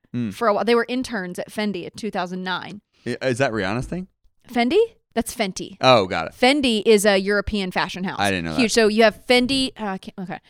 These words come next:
Speaker 2: Fendi, Dior, Chanel,
Speaker 1: I
Speaker 2: Louis
Speaker 1: shouldn't
Speaker 2: Vuitton,
Speaker 1: steal my pants below.
Speaker 2: Balenciaga. There's, like, six or seven major French and European fashion houses.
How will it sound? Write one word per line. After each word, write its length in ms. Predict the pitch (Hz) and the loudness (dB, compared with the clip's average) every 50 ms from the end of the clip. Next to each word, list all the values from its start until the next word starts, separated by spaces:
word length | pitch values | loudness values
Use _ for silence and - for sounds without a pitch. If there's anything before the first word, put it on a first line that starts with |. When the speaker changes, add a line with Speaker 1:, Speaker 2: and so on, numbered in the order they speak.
| _ _ _ _ _ | _ _ _ _ _
Speaker 2:
Fendi, 480 | - - 240 233 240 226 254 247 240 202 | -8 -2 -2 -2 0 0 -2 -4 -4 -4
Dior, 600 | 226 240 233 214 208 202 196 190 185 185 185 185 _ _ _ _ _ _ _ _ | -2 0 0 2 2 2 0 0 0 -2 -4 -6 _ _ _ _ _ _ _ _
Chanel, 840 | _ - - - 233 214 208 202 202 202 202 202 202 202 202 208 - _ _ _ _ _ _ _ _ _ _ - | _ -10 -4 -2 0 0 0 0 0 0 0 0 0 0 -2 -4 -6 _ _ _ _ _ _ _ _ _ _ -14
Speaker 1:
I 100 | 117 113 | -10 -6
Speaker 2:
Louis 300 | 202 202 220 214 220 220 | 0 4 6 8 8 6
Speaker 1:
shouldn't 180 | 214 226 220 | 6 2 -2
Speaker 2:
Vuitton, 520 | - 208 208 202 190 190 185 185 180 180 180 | 0 -2 0 0 2 2 0 0 0 -2 -2
Speaker 1:
steal 140 | 180 180 - _ _ _ | -4 -8 -10 _ _ _
my 120 | - 113 113 | -10 -10 -8
pants 500 | - 123 117 117 117 120 - - - 180 - _ | -6 -6 -6 -6 -6 -8 -10 -14 -18 -20 -14 _
below. 280 | - 110 110 113 120 | -10 -10 -8 -2 2
Speaker 2:
Balenciaga. 1040 | - 214 220 214 214 226 240 - 262 302 226 214 208 196 196 190 190 185 185 185 180 - - - - - | 2 4 6 4 4 4 2 2 2 4 4 6 4 2 2 0 -2 0 0 -2 -4 -6 -12 -20 -6 4
There's, 180 | - 262 269 247 | 4 4 6 6
like, 200 | 302 285 285 - | 4 2 2 0
six 580 | - - - - 294 285 - - - - - 240 | -2 -2 0 0 0 -2 -2 -6 -10 -8 -8 -8
or 60 | 247 | -8
seven 560 | - - - 262 240 226 220 220 202 202 202 | -8 -4 2 2 2 4 2 0 -2 -2 -2
major 400 | 208 208 208 208 - 196 190 185 | 0 0 -2 -2 -4 -6 -8 -10
French 600 | - _ _ 226 208 202 196 196 - - - - - | -12 _ _ -2 -2 -2 -2 -6 -8 -10 -10 -10 -8
and 240 | - 202 196 190 190 | -6 -6 -4 -4 -4
European 520 | 190 190 190 185 180 - 208 185 180 175 | -4 -2 -4 -4 -4 -6 -10 -10 -8 -10
fashion 400 | - - 185 175 185 - - 190 | -4 -2 0 0 0 -2 -8 -8
houses. 500 | 196 185 156 151 - - 120 120 - - | -6 -6 -6 -6 -6 -6 -6 -6 -8 -10